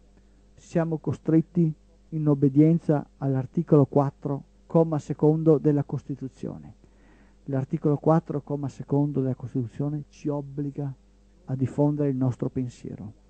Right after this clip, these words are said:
Noi non parliamo, non chiediamo il diritto di parola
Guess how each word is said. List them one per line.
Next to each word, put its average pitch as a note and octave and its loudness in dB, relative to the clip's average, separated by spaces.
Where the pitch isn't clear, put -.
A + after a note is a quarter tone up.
Noi E3+ 8
non E3+ 0
parliamo, C#3+ -2
non E3+ 2
chiediamo D3 2
il C3 0
diritto B2+ -2
di B2 -6
parola C3 -2